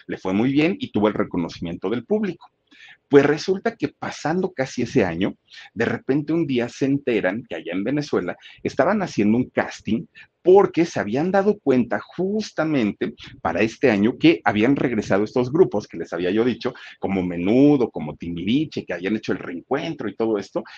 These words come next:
Entonces hablan con los papás y les dicen, "Oigan, pues ahorita ya están habiendo muchos reencuentros. ¿Por qué nosotros no sacamos un grupo original, un grupo nuevo, ¿no? Que no tenga que ver así con los regresos y regresos, sino algo, al-, algo realmente creativo".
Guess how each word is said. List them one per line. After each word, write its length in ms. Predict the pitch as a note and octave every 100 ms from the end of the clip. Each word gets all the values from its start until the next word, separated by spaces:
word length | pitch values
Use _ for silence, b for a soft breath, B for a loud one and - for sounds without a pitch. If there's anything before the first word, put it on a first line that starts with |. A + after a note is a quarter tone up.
| B
Entonces 540 | B A2 B2+ C3 D3+ -
hablan 320 | A#2+ A#2+ B2 B2+
con 180 | C3
los 140 | A#2+ -
papás 440 | A2+ - F#2 - -
y 100 | G#2+
les 160 | G#2+
dicen, 340 | D3+ D3 B2+ F#2
"Oigan, 400 | A#2 A#2 A#2+ G2+ B B B B
pues 160 | B2+
ahorita 280 | D3+ G#3 A#3
ya 100 | A#3
están 240 | G#3 G#3
habiendo 320 | G3+ F#3 F3 E3+
muchos 340 | D3 C#3 D#3
reencuentros. 800 | D#3+ E3 G3 G#3 - G#2+ - _ _ b b -
¿Por 200 | C#3 C#3+
qué 140 | E3
nosotros 800 | F3+ G3 - G#3 E3+ - C3 D#3
no 160 | A#2 A#2
sacamos 480 | C3+ - G#2+ A2+
un 140 | A2+ G2+
grupo 400 | G2+ F#2 C3 -
original, 640 | G2 F#2 - A#2 C#3+ E3 D3+
un 160 | G2 E2+
grupo 280 | - -
nuevo, 520 | D3 F3+ A#3 G3+ C#3 - B B B
¿no? 240 | G2 E3+
Que 100 | B2
no 140 | C3+ C#3+
tenga 200 | F#3 G3
que 120 | B2+
ver 140 | A2
así 180 | C3 A2
con 140 | - A#2
los 100 | -
regresos 560 | F#2 F2+ G#2 F2+ -
y 20 |
regresos, 460 | F#2+ F2+ A#2+ C3 F#2
sino 220 | F2+ G#2+
algo, 560 | F3+ G#3+ A#3 G3+ C#3+ F2+
al-, 160 | G2 -
algo 260 | A2 D#3
realmente 460 | - G2+ G2+ G2 -
creativo". 480 | B2 B2+ F#3+ F3